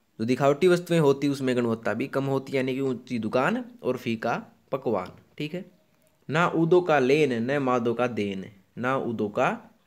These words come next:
लेन ना मादो का देन, तो इसका आंसर क्या हो जाएगा दोस्तों? तो ये हो जाएगा इसका उत्तर "किसी झंझट में न पड़ना।"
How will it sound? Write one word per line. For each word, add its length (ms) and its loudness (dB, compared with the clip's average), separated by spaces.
लेन 360 0
ना 140 -2
मादो 300 0
का 240 -2
देन, 420 2
तो 140 -4
इसका 240 0
आंसर 260 0
क्या 140 4
हो 100 4
जाएगा 240 2
दोस्तों? 360 -2
तो 60 2
ये 140 4
हो 160 6
जाएगा 260 6
इसका 260 0
उत्तर 300 -4
"किसी 240 -2
झंझट 440 0
में 140 0
न 140 -2
पड़ना।" 380 -8